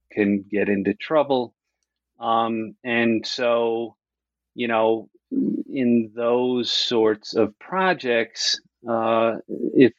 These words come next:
if change is sort of even on the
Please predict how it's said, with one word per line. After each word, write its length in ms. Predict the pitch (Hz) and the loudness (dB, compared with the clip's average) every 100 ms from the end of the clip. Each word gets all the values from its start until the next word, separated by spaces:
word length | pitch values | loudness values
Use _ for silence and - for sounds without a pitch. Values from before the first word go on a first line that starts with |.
| _ | _
if 160 | 127 110 _ _ | 0 0 _ _
change 560 | - 127 127 127 117 113 | -6 -2 0 0 -2 -2
is 280 | 107 101 | -2 -2
sort 240 | - 113 107 | 0 2 2
of 180 | 104 101 _ _ _ _ _ _ _ | 0 -4 _ _ _ _ _ _ _
even 260 | 117 113 110 | -4 -2 0
on 220 | 107 | 0
the 80 | 101 | 0